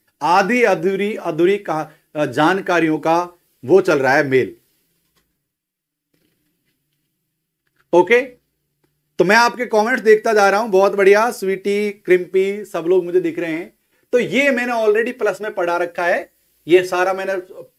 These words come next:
Unacademy पर पढ़ा रखा है, जाकर आप देख सकते हो। यहां पर हम गांधीवादी, अंबेडकरवाद, लोहियावाद, मार्क्सवाद कौन है कि दुनिया के सारे मजदूरों एक हो जाओ।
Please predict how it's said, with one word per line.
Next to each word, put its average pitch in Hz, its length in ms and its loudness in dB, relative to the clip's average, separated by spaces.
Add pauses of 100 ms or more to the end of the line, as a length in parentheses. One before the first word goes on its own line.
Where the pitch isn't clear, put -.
(140)
Unacademy 185 440 0
पर 208 100 -6
पढ़ा 175 220 -2
रखा 175 240 -4
है, 208 100 -2
जाकर 160 280 -4
आप 156 120 -4
देख 143 200 -4
सकते - 280 -8
हो। 190 200 -2 (240)
यहां 147 200 2
पर 190 120 0
हम 190 140 -6
गांधीवादी, 180 680 0
अंबेडकरवाद, 175 800 0
लोहियावाद, 170 640 2
मार्क्सवाद 190 680 -2
कौन 165 200 -4
है 117 160 -12 (460)
कि 202 80 4
दुनिया 240 420 2
के 269 200 0
सारे 262 520 4
मजदूरों 262 580 4
एक 254 200 6
हो 190 100 4
जाओ। 170 320 2